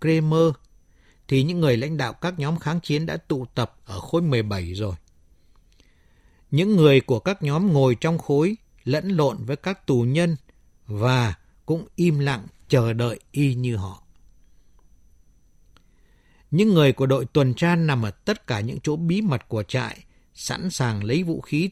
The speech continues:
từ chỗ giấu ra. Còn nửa giờ nữa mới đến mười hai giờ. Rio Mang cho anh em thuốc lá, nhưng Kramer từ chối lắc đầu. Anh không nghiện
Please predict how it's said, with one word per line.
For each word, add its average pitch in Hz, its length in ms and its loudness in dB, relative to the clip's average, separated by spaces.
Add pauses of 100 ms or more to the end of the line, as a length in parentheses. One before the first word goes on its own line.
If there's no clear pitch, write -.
từ 113 260 2
chỗ 139 200 -6
giấu 139 320 0
ra. 160 360 -2 (1300)
Còn 135 300 2
nửa 123 240 4
giờ 135 280 4
nữa 147 360 0 (440)
mới 156 140 0
đến 165 220 -2
mười 131 280 0
hai 120 300 -2
giờ. 98 220 -8 (1600)
Rio 151 280 2
Mang 151 340 0 (420)
cho 143 140 -2
anh 135 160 -2
em 135 280 -2
thuốc 165 180 -4
lá, 123 320 -4 (760)
nhưng 135 300 0
Kramer 139 540 0
từ 113 300 2
chối 135 240 -2
lắc 170 240 -6
đầu. 101 260 -4 (560)
Anh 117 360 -4
không 120 300 -4
nghiện 113 180 -4